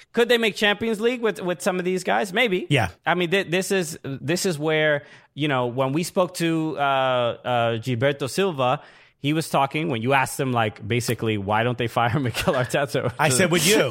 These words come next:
Speaker 1: <laughs>
Speaker 2: And he went, "Whoa!" <laughs> He reacted like that.
Speaker 1: The, uh, so if, um, this is, you know, where we see if, if Arteta will be the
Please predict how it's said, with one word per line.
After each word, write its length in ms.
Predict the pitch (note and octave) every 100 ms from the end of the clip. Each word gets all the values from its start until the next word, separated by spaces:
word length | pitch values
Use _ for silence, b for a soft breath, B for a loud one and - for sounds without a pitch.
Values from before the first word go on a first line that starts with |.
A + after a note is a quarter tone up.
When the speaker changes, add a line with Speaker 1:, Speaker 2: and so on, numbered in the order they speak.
| -
Speaker 1:
<laughs> 140 | - C#3+
Speaker 2:
And 120 | D3
he 80 | D#3
went, 280 | D#3 D#3
"Whoa!" 1400 | D3 F3+ A#3+ C#4 E4+ F4+ F4+ E4+ F4 E4 D4+ D4+ D4+ D4 -
<laughs> 100 | A#3+ A#3+
He 340 | F#3+ E3 D#3+
reacted 520 | B2 B2+ D#3 A#2+ C3
like 200 | G#2+ F#2+
that. 320 | C3 C3+ F#2+
Speaker 1:
The, 500 | C3+ C3+ D3+ D3+ D3 -
uh, 380 | C#3 C3 -
so 480 | B2+ D3+ D3 - C#3 - -
if, 360 | D#3+ D#3+ - D3
um, 640 | D3+ C#3+ C3+ B2 A#2 G#2 - - _ _ _ _ _ - E2 -
this 480 | F2+ A#2 D#3 G3
is, 200 | G3 B2 B2+ -
you 320 | - D3 C3+
know, 160 | G#2+ G2
where 300 | G2+ C3+ C3
we 160 | B2+
see 380 | A#2+ C#3 A#2 A#2
if, 300 | A#2 A2 - _ -
if 340 | A#2 A#2+ A2
Arteta 540 | G#2+ G2+ A2+ - A2+
will 240 | G2+ A2 A2
be 520 | G#2 A2 G#2+ G#2 A2 -
the 500 | G2 G#2 G2 G2+